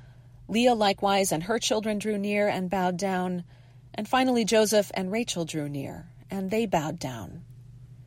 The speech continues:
Esau said, "What do you mean by all this company that I met?" Jacob answered, "To find favor with my lord." But Esau said, "I have enough, my brother. Keep what you have for yourself."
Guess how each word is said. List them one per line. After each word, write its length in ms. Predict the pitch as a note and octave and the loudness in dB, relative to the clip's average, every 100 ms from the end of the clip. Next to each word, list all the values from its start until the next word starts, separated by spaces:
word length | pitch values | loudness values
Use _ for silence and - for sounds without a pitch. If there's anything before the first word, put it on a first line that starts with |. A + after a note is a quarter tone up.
| - - - - - - | -20 -20 -20 -20 -20 -10
Esau 340 | G#3 G#3 G3 | -4 0 2
said, 420 | F#3 - F#3+ F#3+ F#3+ - - | 2 4 4 4 0 -14 -6
"What 180 | - B3+ | 0 0
do 80 | - | 2
you 100 | B3+ | 2
mean 240 | B3 D4 | 4 4
by 160 | F#3+ F3+ | 4 4
all 140 | F#3 | 6
this 220 | G3 G3+ - | 4 2 -2
company 400 | B3+ C4+ G#3+ D#3+ | -4 -2 -2 -2
that 120 | C#3+ | -2
I 120 | D3 | -4
met?" 420 | C#3 - - - - - - - - - - - - - | -6 -10 -12 -18 -20 -20 -20 -20 -20 -20 -20 -20 -20 -6
Jacob 320 | G3 F#3 F3 | -2 2 2
answered, 540 | F3+ E3+ - F3 E3 E3 - - - - | 2 2 2 2 0 -6 -18 -20 -20 -12
"To 100 | A3 | -8
find 280 | - G3+ F3+ | -4 -2 -2
favor 300 | A3+ A#3+ F#3+ | 0 2 4
with 220 | E3 - | 2 0
my 120 | E3 | -2
lord." 460 | D#3+ G#3 F#3+ C3 - - - - - - - - - - - | -2 -2 -4 -6 -12 -20 -20 -20 -20 -20 -20 -20 -20 -20 -6
But 160 | G3+ G3+ | -2 0
Esau 300 | G3 F3 F3 | 2 2 2
said, 380 | - E3+ E3 - - - | 4 4 2 -2 -18 -10
"I 80 | A#3+ | -4
have 180 | C#4 C#4+ | 0 2
enough, 340 | C4 A3+ - | 4 2 0
my 140 | D#3 D3 | -6 -6
brother. 440 | C#3+ C#3+ C#3+ - - - - - | -4 -6 -8 -12 -20 -20 -20 -4
Keep 180 | C4 | -2
what 140 | A#3+ A3 | 0 0
you 120 | G#3+ | -2
have 260 | G3+ F3 E3 | 2 2 2
for 120 | F#3 | 0
yourself." 720 | F3+ E3+ - G3 C3+ - | 0 0 -2 -2 -6 -10